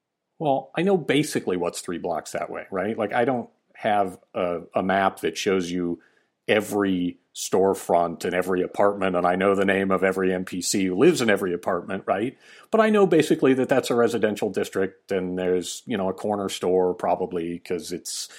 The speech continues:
you know, kind of that mixed use kind of real estate. And, uh, you know, I, I have enough of a sense of it that the,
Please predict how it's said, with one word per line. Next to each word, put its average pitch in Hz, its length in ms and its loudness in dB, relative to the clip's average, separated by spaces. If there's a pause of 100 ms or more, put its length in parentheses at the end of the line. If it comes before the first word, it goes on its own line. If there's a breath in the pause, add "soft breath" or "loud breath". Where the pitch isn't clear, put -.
(140 loud breath)
you 107 80 -6
know, 87 160 -2
kind 90 200 -6
of 85 80 -4
that 85 340 -4
mixed 92 400 -6
use 87 400 -8
kind 90 240 -6
of 82 60 -8
real 85 200 -6
estate. 80 540 -8
And, 76 280 -12 (680 loud breath)
uh, 85 360 2 (520)
you 170 100 2
know, 95 200 2
I, - 180 -6 (100)
I 139 120 4
have 165 180 2
enough 131 260 4
of 107 120 2
a 101 120 4
sense 123 460 -2
of 95 140 2
it 85 260 0 (220)
that 90 440 0 (520)
the, 110 320 0